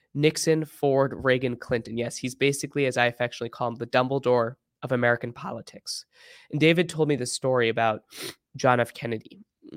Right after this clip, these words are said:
where somebody asked, you know, one of the aides to John F. Kennedy after J F K passed, what did J F K think was the most important virtue? And you'd think he'd say, you know, courage, bravery. And yet,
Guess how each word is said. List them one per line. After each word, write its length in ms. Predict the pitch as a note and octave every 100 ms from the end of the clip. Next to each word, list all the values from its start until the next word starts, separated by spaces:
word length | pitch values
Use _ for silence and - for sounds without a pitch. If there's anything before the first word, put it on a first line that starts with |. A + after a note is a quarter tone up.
| - - - -
where 340 | C#3+ C3 -
somebody 280 | - D#3 C#3
asked, 360 | C3 C3 - - _
you 100 | C3
know, 300 | A#2+ A2 A2 _ _ _ - - _
one 160 | C#3+ C#3
of 80 | C3
the 140 | B2+ C3+
aides 360 | B2+ B2+ A#2 -
to 100 | A#2
John 220 | A#2 A#2+
F. 120 | A#2
Kennedy 380 | - A#2+ A2+ A2+
after 320 | A#2 - B2
J 160 | A#2 A#2
F 100 | -
K 120 | A2
passed, 540 | - A#2 A2+ A2+ - - - -
what 160 | C#3+
did 140 | F#3+ G#3+
J 180 | D#3+ D3+
F 100 | -
K 140 | C#3+
think 320 | C#3+ C3 C3 - - _
was 140 | C3+
the 80 | C3
most 320 | C3+ C3 C3 -
important 560 | C3 - D#3 - D3 -
virtue? 380 | A#2 - - - _ _ _ _ _ _ - -
And 80 | D#3
you'd 140 | D3
think 140 | F#3
he'd 160 | D3+ -
say, 380 | C3+ B2 A2 - _ -
you 100 | A#2
know, 180 | A2+ - _ _ _ -
courage, 580 | D3+ C3 A2+ - - - -
bravery. 640 | C3+ C3 - - - _ _ _ _ _ _ _ _ _ _ _ _ _ D3
And 180 | D#3+
yet, 420 | E3+ G3 - -